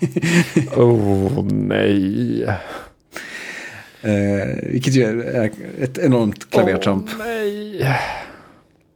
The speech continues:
Speaker 2: Mm.
Speaker 1: Yes, till nästa gång då helt enkelt slutet till The Usual Suspects. Och kanske, vi får väl se, sista slutcirkeln.
Speaker 2: Mm. Kanske ska bli en twist där med.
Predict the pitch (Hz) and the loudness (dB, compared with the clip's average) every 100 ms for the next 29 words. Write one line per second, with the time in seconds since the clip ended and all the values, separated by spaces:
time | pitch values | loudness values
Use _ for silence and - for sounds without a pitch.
0 | _ _ _ - 107 113 135 131 - _ | _ _ _ -4 0 2 0 -4 -12 _
1 | _ _ - - - - - - 151 131 | _ _ -18 -16 -14 -14 -4 2 2 0
2 | - 147 131 127 127 127 117 113 110 113 | -2 0 2 2 0 0 2 2 2 0
3 | 110 101 - 117 104 107 - 101 117 107 | 0 -2 -2 -2 0 -2 -2 -2 0 2
4 | 104 101 104 95 101 - - - - - | 2 2 0 0 -2 -4 -10 -12 -14 -10
5 | - - - 170 127 104 - - 175 - | -8 0 2 2 0 -2 0 0 0 -2
6 | - 113 113 110 104 87 - _ _ _ | -8 -4 -2 0 0 -2 -12 _ _ _
7 | - 110 - 107 92 - - 101 - 90 | -2 -2 0 -2 -2 -6 -4 -4 -4 -8
8 | - - - _ _ _ _ _ _ - | -8 -14 -16 _ _ _ _ _ _ 4
9 | 202 330 - _ _ _ _ _ _ _ | 4 4 -2 _ _ _ _ _ _ _
10 | _ _ _ - - 131 139 123 - 120 | _ _ _ -6 -6 -2 0 2 2 2
11 | - - 117 104 113 | 0 -4 0 0 0